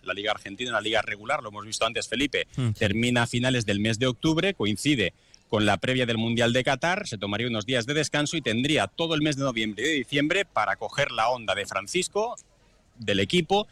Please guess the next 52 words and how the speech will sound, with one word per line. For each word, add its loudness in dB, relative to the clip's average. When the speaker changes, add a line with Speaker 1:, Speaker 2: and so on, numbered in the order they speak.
Speaker 1:
y 2
ya 4
a 2
partir -2
del -2
mercado -2
de -2
invierno, -2
en -2
el -2
mes 0
de -2
enero, 2
ya 4
tener 0
dos 0
laterales, -2
Lau-, -2
Lautaro 0
Blanco -4
y -6
Carlos 0
Clerc, 0
porque -8
claro, 2
firmar -2
ahora 2
un -8
lateral -2
sería -2
solamente -2
hasta 0
el 2
mercado 0
de 2
invierno, -2
porque -6
si -4
no 4
luego 4
te 0
contar-, 0
te 0
encontrarías 0
con -2
tres 0
defensas 2
zurdos, 2
con -6
tres 0
laterales 0
izquierdos 0